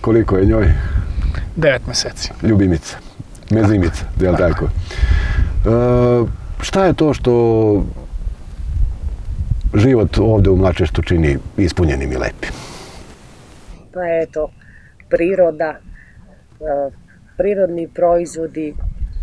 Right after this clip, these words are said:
Speaker 3: jednostavno lepo, nama je lepo za život ovde.
Speaker 1: Interesantna je priča i kako ste se našli ovde, Dalibore.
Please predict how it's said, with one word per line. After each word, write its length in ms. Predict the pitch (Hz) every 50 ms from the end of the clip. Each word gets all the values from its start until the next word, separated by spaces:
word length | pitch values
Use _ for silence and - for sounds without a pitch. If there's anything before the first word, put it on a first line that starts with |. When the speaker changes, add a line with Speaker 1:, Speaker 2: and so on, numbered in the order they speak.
| - - - - - - - - - - - - - - - - - - - - - - - - - - - - -
Speaker 3:
jednostavno 720 | 165 156 156 175 170 156 - - 175 160 160 156 156 143 - - - - - - - - 156 156 160
lepo, 380 | 165 175 165 - - 156 143 - - - - -
nama 440 | 147 131 139 151 160 165 175 170 165
je 100 | 165 160
lepo 320 | 160 165 165 - - 147
za 160 | 135 - 147
život 440 | 139 - 143 - - 135 131 - -
ovde. 420 | 123 117 113 - - - - - - - - - - - - - - - -
Speaker 1:
Interesantna 580 | - 143 127 123 131 131 113 175 190 180 156 160
je 60 | 156
priča 280 | 147 175 170 135 151 151
i 100 | 147 135
kako 240 | 147 143 127 117
ste 120 | 113 - 120
se 160 | - - 113
našli 300 | 117 113 110 - - 82
ovde, 240 | 76 76 73 62 65
Dalibore. 420 | 57 60 64 - - - - -